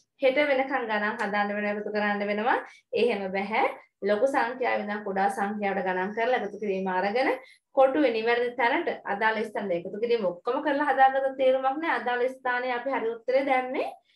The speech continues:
නැත්තම් නේද? ඒ නිසා පිළිවෙලට ලස්සනට එකතු කිරීම නිවැරදිව කරගෙන මෙන්න මේ වගේ කොටු සැලැස්මක් අපිට, අ, එකතු කිරීම ආශ්‍රයෙන් ඔන්න පුරවන්න පුළුවන්. දරුවනේ මේකට අපි දැලිස කියලා කියනවා.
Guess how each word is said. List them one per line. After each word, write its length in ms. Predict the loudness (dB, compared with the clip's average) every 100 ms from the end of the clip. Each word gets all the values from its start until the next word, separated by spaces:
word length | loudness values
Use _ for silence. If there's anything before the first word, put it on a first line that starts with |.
| _ _
නැත්තම් 520 | 0 0 0 -2 -4 -4 _
නේද? 300 | -4 -2 -2 -4 -6 _
ඒ 180 | -6 -4
නිසා 380 | -4 -2 0 0 -4 -14 _ _
පිළිවෙලට 720 | 0 2 2 4 4 2 0 -2 -4 _
ලස්සනට 760 | -2 -2 -2 -2 0 0 0 0 -2 -12 _ _
එකතු 300 | 0 0 2
කිරීම 300 | 2 2 0
නිවැරදිව 560 | -2 2 2 2 0 -2
කරගෙන 420 | -2 -2 -2 -2 -4
මෙන්න 540 | -4 -2 0 0 0
මේ 200 | 0 -2
වගේ 420 | -2 -2 0 -2 -2 -10 _
කොටු 280 | _ 0 2
සැලැස්මක් 640 | 0 0 0 -2 -6 -6 -6 -6
අපිට, 360 | -2 -2 4 4 4 -4 _ _ 0
අ, 60 | 0
එකතු 300 | 4 2 2
කිරීම 300 | 2 4 4
ආශ්‍රයෙන් 520 | 4 0 -2 -2 -2 -2
ඔන්න 220 | -4 -6 2
පුරවන්න 420 | 2 4 2 0
පුළුවන්. 360 | 2 4 2 2
දරුවනේ 420 | 0 0 -2 -2
මේකට 300 | -2 -2 -4
අපි 180 | -4 2
දැලිස 300 | 2 2 0
කියලා 320 | 0 -2 -2 -6
කියනවා. 400 | 4 6 6